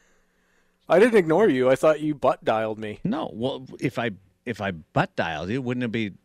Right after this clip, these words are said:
Speaker 2: okay to answer the phone? Shouldn't you answer the phone and go,
Speaker 1: Well, I didn't
Speaker 2: "You
Speaker 1: see
Speaker 2: loser"?
Speaker 1: it until, well, okay.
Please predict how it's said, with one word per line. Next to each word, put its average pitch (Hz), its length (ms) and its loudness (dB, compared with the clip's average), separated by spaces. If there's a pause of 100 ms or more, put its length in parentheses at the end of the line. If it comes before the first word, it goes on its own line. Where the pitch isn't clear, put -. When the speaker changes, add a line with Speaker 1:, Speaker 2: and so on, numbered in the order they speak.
(200)
Speaker 2:
okay 113 360 -6
to 110 240 -8
answer 101 340 -8
the 120 100 -6
phone? 147 240 -6
Shouldn't 123 240 -8
you 101 80 -8
answer 98 280 -8
the 101 80 -10
phone 120 320 -6 (360)
and 104 120 -6
go, 92 160 -4 (360)
Speaker 1:
Well, 262 140 2
I 175 60 4
didn't 160 280 2
Speaker 2:
"You 104 80 2
Speaker 1:
see 185 240 2
Speaker 2:
loser"? 92 240 -2
Speaker 1:
it - 40 0
until, 143 180 -2
well, 160 460 -4
okay. 127 280 0